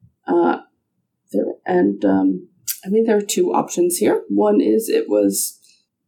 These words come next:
thieved by this unknown thief, and the other is that it was thieved by Eric, and she doesn't know which one it is yet, but either way, uh, the press conference is going to be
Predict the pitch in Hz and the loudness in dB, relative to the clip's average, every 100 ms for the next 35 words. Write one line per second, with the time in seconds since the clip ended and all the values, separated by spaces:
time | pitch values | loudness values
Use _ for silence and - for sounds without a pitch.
0 | - - 202 208 202 202 190 190 185 185 | -16 -8 -6 -4 -6 -4 -4 -2 -2 -2
1 | - - _ _ _ 180 175 - 196 196 | -2 -2 _ _ _ -4 -2 -2 0 2
2 | 185 196 302 320 - 208 202 - 208 220 | 2 0 0 -2 0 0 0 0 0 0
3 | 220 202 214 - 220 220 - 233 233 226 | 0 0 -2 0 0 0 0 0 0 -6
4 | - - - _ - 254 - 359 - - | -14 -20 -20 _ -2 -2 0 0 0 -2
5 | - 185 - 285 240 240 214 208 220 - | -2 -2 0 0 0 2 2 2 0 0
6 | 208 202 226 269 277 - - - 262 262 | 0 2 0 0 0 0 -2 -2 0 2
7 | 226 214 208 214 214 202 - - _ _ | 2 2 0 -2 -8 -18 -20 -20 _ _
8 | - 175 175 170 - - - 202 202 196 | -6 0 2 2 0 -2 0 -2 0 -2
9 | 185 196 180 180 - 156 175 165 170 170 | -2 0 0 0 0 0 0 -2 -2 -2
10 | 151 147 - | 0 0 -2